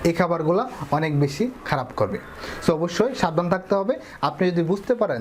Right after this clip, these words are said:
যে আমার কিডনির সমস্যা রয়েছে, তাহলে অবশ্যই একজন ডক্টরের সাথে পরামর্শ করবেন। পরামর্শ অনুযায়ী, তার দিক নির্দেশনা অনুযায়ী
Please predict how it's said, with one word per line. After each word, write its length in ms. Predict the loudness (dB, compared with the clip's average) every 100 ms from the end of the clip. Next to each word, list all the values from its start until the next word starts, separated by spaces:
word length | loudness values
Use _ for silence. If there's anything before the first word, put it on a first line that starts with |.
| 0
যে 80 |
আমার 200 | 0 0
কিডনির 340 | -4 -6 -6 -2
সমস্যা 320 | 0 0 0 0
রয়েছে, 460 | 0 0 -2 -6 -6 -14 -20 -4
তাহলে 220 | 0 2 2
অবশ্যই 460 | 2 -2 0 0 0 -6 -2
একজন 160 | 2 2
ডক্টরের 260 | 2 0
সাথে 180 | 0 -2 0
পরামর্শ 320 | 0 0 -2 -4
করবেন। 440 | 0 0 2 0
পরামর্শ 420 | 0 0 0 -2 0
অনুযায়ী, 380 | 0 0 0 -4 -2
তার 160 | -2 -2
দিক 120 | -2 0
নির্দেশনা 460 | 2 2 2 0
অনুযায়ী 360 | 0 2 0